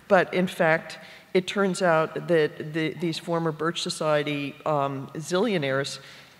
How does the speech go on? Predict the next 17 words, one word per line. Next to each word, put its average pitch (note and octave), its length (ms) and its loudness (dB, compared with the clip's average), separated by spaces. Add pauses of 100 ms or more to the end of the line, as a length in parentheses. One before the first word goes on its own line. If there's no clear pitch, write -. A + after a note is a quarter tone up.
(420)
ha-, D#3+ 160 -4
were F3 140 0
channeling F3+ 580 0
their E3 100 0
fortunes D#3 760 -4 (420)
into F3 300 -2
American D#3 460 0
politics D3 720 -2
and D#3+ 160 -2
pushing G3+ 480 -2
it D#3+ 280 -4
ever, F3 440 2 (100)
ever, D3+ 460 0 (100)
ever C#3 380 2 (420)
to - 140 -2
the E3 100 -4
right. G3 320 0